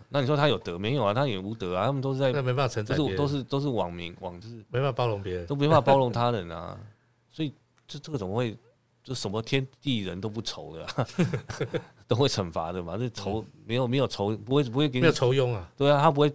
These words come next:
Speaker 1: 不会报赏你啊，不会奖赏你啊。
Speaker 2: 以道德经来讲的话，是，那道德经嘛。
Speaker 1: 这是《论语》写的啊。
Speaker 2: 这是《论语》。
Speaker 1: 对啊，
Speaker 2: 那以《论语》来讲。
Speaker 1: 但，但德也是，这是一样，你看德经也是大概写这样的东西，因为德就是违背，你不，你，
Speaker 2: 嗯。
Speaker 1: 你无德，无德就是违反天道了嘛。
Speaker 2: 嗯。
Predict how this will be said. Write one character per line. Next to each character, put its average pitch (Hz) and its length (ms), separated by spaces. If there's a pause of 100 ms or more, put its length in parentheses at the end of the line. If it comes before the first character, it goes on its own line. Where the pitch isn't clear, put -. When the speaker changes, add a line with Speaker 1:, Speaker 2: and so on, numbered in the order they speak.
(140)
Speaker 1:
不 127 100
会 151 80
报 147 200
赏 107 240
你 95 120
啊， 90 60
不 104 100
会 139 60
奖 101 200
赏 107 180
你 90 200
啊。 78 100
Speaker 2:
以 139 60
道 160 140
德 131 100
经 123 160
来 110 100
讲 87 160
的 82 60
话， 87 140
是， 82 80 (100)
那 120 80
道 113 160
德 95 80
经 90 160
嘛。 85 100 (720)
Speaker 1:
这 123 100
是 117 60
《论 104 140
语》 104 100
写 87 180
的 - 40
啊。 - 40
Speaker 2:
这 117 40
是 131 140
《论 110 120
语》。 101 80 (160)
Speaker 1:
对 92 120
啊， - 20
Speaker 2:
那 139 80
以 127 80
《论 180 160
语》 110 60
来 - 0
讲。 - 0
Speaker 1:
但， 101 100
但 98 100
德 139 160
也 131 140
是， 156 160
这 160 140
是 147 180
一 135 240
样， 127 220
你 110 100
看 143 160
德 113 160
经 120 160
也 98 100
是 107 60
大 120 100
概 120 140
写 92 180
这 98 120
样 101 80
的 92 40
东 92 200
西， 113 80
因 160 80
为 127 160
德 113 120
就 139 120
是 143 80
违 107 180
背， 113 260
你 104 120
不， 170 180 (120)
你， 120 120
Speaker 2:
嗯。 107 320 (100)
Speaker 1:
你 127 80
无 180 120
德， 127 260 (180)
无 151 160
德 123 320 (560)
就 185 120
是 175 100
违 143 180
反 131 200
天 120 260
道 101 160
了 85 140
嘛。 58 180
Speaker 2:
嗯。 - 80